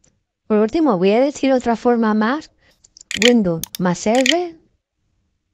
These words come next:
Estas dos al mismo tiempo. Introduciendo el comando que hemos visto anteriormente. Main punto C P L. Al pulsar intro, darle a aceptar, nos lleva otra vez a propiedades del mouse. Bueno,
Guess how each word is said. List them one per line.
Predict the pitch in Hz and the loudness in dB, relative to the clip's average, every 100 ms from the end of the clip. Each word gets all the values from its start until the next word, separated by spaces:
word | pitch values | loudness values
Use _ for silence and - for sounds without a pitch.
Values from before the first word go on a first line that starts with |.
| _ _ - - | _ _ -20 -12
Estas | 180 - 202 196 | -12 -6 -6 -2
dos | 240 311 359 349 - - | 2 2 0 -12 -20 -14
al | - 185 | -4 0
mismo | 190 226 233 | 2 2 2
tiempo. | 233 254 254 330 381 185 - - - 180 _ _ _ _ _ _ - | 2 0 0 -2 -4 -10 -20 -20 -20 -20 _ _ _ _ _ _ -8
Introduciendo | 233 233 202 214 208 | -2 0 0 0 0
el | 196 | 0
comando | 208 208 202 | 0 2 2
que | 202 | 2
hemos | 190 | 0
visto | 180 196 - 254 | 0 -2 -2 -2
anteriormente. | 277 220 214 214 202 190 202 202 285 359 - _ | -2 0 2 2 2 0 -2 -2 -4 -4 -10 _
Main | 208 202 226 226 202 180 190 | -4 0 2 2 0 -2 -6
punto | 233 247 214 220 | -2 0 0 -2
C | 196 185 | -2 -4
P | 185 190 | 0 0
L. | 262 302 311 _ _ _ _ - | 0 -4 -8 _ _ _ _ -10
Al | 185 | -2
pulsar | 208 196 220 247 | 0 0 2 2
intro, | 285 262 202 185 | 2 0 0 2
darle | 190 202 | 2 0
a | |
aceptar, | 208 226 - 254 294 | 0 -4 -2 -2 0
nos | 254 | 0
lleva | 185 185 190 190 | 2 4 4 2
otra | 185 185 | -2 -2
vez | 170 | 0
a | 185 | -2
propiedades | 208 185 185 185 185 | -2 0 0 0 0
del | 185 | 0
mouse. | 208 202 - - _ _ _ _ _ _ _ _ _ | 0 -2 -8 -20 _ _ _ _ _ _ _ _ _
Bueno, | 233 208 156 | -2 -2 -2